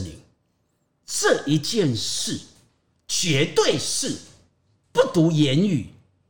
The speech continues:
往前需要在乎的。这就是为什么我们能够从全能与圣灵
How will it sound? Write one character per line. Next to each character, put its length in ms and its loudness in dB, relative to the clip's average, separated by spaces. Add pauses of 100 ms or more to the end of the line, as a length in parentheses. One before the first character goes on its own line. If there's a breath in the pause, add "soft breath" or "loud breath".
(380)
往 480 0
前 440 -2
需 240 -8
要 140 -4
在 260 -10
乎 140 -18 (140)
的。 80 -20 (1200 soft breath)
这 120 2
就 120 -4
是 100 -6 (180)
为 260 2
什 300 -6
么 120 -18 (500)
我 140 2
们 280 2
能 280 0
够 400 -2 (480)
从 480 0 (200)
全 440 0
能 200 4
与 120 0
圣 460 2
灵 240 -6